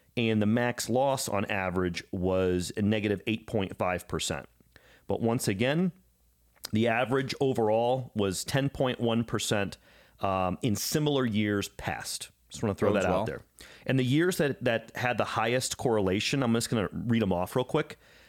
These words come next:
Speaker 1: Two thousand one, nineteen eighty, nineteen sixty-six, nineteen forty-two,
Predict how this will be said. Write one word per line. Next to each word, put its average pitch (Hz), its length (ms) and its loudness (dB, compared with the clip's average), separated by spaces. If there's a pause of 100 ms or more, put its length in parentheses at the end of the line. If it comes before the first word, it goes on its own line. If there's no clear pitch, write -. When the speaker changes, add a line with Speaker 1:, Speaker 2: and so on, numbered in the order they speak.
(140)
Speaker 1:
Two 180 120 2
thousand 139 420 2
one, 120 380 0
nineteen 127 540 0
eighty, 117 400 0
nineteen 135 420 0
sixty-six, - 720 -4
nineteen 131 400 0
forty-two, 127 640 0